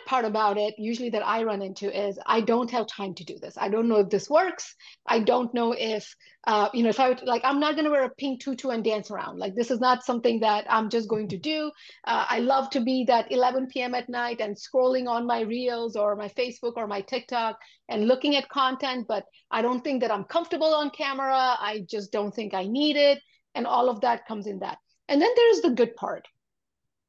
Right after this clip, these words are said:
And the good part usually comes out when some of these things organically start working for you and you are surprised and shocked that you get big cases. Like, I just got a text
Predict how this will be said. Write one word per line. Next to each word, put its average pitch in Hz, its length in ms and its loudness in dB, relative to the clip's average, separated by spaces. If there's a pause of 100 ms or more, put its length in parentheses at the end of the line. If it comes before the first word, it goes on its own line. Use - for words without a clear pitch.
And 233 100 4
the 247 80 6
good 359 260 4
part 254 300 6
usually 262 300 0
comes 233 260 0
out 220 360 4 (320)
when 233 320 0
some 311 180 0
of 330 100 0
these 294 220 -4
things 247 360 -4 (300)
organically 254 680 0
start 233 340 -2
working 254 320 -2
for 233 160 -8
you 202 140 -2
and 208 100 -4
you 233 100 2
are 226 60 2
surprised 254 800 -4
and 214 160 -6
shocked 220 400 0
that 208 140 -6
you 226 120 -4
get 196 240 -2
big 247 220 -6
cases. 233 360 -8
Like, 214 200 -6
I 254 100 -2
just 262 140 -4
got 233 240 2
a 202 80 -4
text - 420 -10